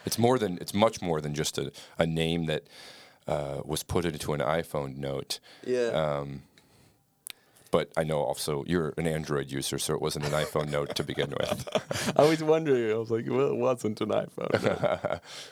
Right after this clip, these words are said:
Speaker 2: Uh, yeah, uh, Hallow Tribe, that's Hallow, like a Halloween tribe.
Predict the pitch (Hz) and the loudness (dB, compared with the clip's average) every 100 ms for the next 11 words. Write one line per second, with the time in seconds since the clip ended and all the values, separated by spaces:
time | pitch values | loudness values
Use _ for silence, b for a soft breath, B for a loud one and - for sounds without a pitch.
0 | B B B 151 160 175 135 - - 117 | B B B 4 6 6 4 2 2 4
1 | 120 120 135 151 - 135 127 127 120 - | 4 4 4 4 4 6 8 6 2 -8
2 | _ _ _ _ - 113 101 - - 110 | _ _ _ _ 4 4 4 0 4 4
3 | 113 113 104 - - - - 113 - - | 6 4 2 -4 -4 -4 0 0 2 2
4 | - - - - - - - 104 73 - | 0 -2 -4 -6 -10 -10 2 4 4 0